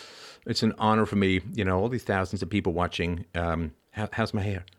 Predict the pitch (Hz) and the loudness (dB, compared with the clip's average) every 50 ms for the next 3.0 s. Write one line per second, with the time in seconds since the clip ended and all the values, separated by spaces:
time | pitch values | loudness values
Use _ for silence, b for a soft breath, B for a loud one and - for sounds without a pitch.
0 | b b b b _ - 98 101 - - 131 - 151 139 139 139 139 - - - | b b b b _ 0 0 2 2 0 2 4 6 6 6 4 2 2 2 2
1 | 120 117 113 123 143 135 127 117 113 - - 104 - - 120 120 110 - 107 101 | 2 4 6 6 6 8 8 6 4 4 -2 -2 2 4 4 4 4 2 2 2
2 | 95 101 95 95 95 - 104 101 101 104 98 - 107 98 95 98 110 113 113 - | 4 4 2 2 2 2 0 2 2 0 2 2 0 2 4 4 4 4 4 0